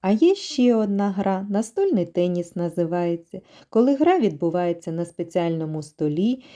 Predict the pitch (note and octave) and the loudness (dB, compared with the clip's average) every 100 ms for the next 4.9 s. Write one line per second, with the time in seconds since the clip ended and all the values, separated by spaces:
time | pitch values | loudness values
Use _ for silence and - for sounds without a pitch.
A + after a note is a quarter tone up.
0 | - - E3+ E3+ F3 E3+ E3 E3+ D#3 D3+ | -12 -2 0 2 0 -2 0 0 0 0
1 | E3+ D#3 C#3+ - D#3 A3+ C4 - D#3+ - | 0 0 -2 -4 0 2 0 -4 -10 -8
2 | E3+ F#3 B3 E4 D#4 F3 D#3 D#3+ D#3+ - | -6 -2 0 -2 -2 -4 -4 -4 -4 -8
3 | - - D#4 D#4+ A3 E3+ - D3+ G3+ F4+ | -12 -4 2 4 4 0 -4 -8 -4 -4
4 | G3+ F3 D#3+ D#3+ E3 D#3+ D#3 D3+ D3+ | -2 -2 -2 -2 -4 -4 -4 -4 -6